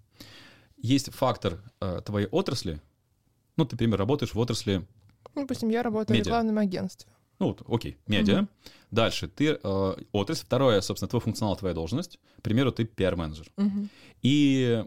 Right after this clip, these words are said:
Speaker 1: э, уровень твоей ответственности. К примеру, ты менеджер либо руководитель. Ну, там, топ или там специалист. Вот три фактора говорят так, что если ты из этих трех факторов при смене карьеры поменяешь один,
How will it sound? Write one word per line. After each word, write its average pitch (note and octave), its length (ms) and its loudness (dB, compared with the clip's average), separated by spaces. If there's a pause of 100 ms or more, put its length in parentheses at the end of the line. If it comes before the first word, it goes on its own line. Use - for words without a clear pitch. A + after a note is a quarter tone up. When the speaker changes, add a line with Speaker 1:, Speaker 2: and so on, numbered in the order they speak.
(120)
Speaker 1:
э, - 280 -10
уровень C#3 260 2
твоей A#2 180 0
ответственности. - 380 -4
К - 20 -18
примеру, G2 280 -2
ты F#2+ 140 -10
менеджер B2 440 -2
либо A2 180 -2
руководитель. - 560 -6 (120)
Ну, A#2+ 60 -8
там, E2 200 -10 (140)
топ E3 340 2
или G#2 160 -4
там F#2+ 140 -6
специалист. - 460 -12 (500)
Вот - 340 -4
три B2 120 -2
фактора C3+ 280 -2
говорят G#2+ 240 -2
так, F#2+ 160 -4
что - 120 -8
если A#2 200 -2
ты D3 360 -2 (120)
из G#2+ 120 -4
этих A#2+ 180 -4
трех B2+ 160 -4
факторов F2 440 -4 (160)
при A2+ 120 -4
смене A2 300 0
карьеры G2+ 320 -2
поменяешь G2+ 440 -4
один, F3+ 280 0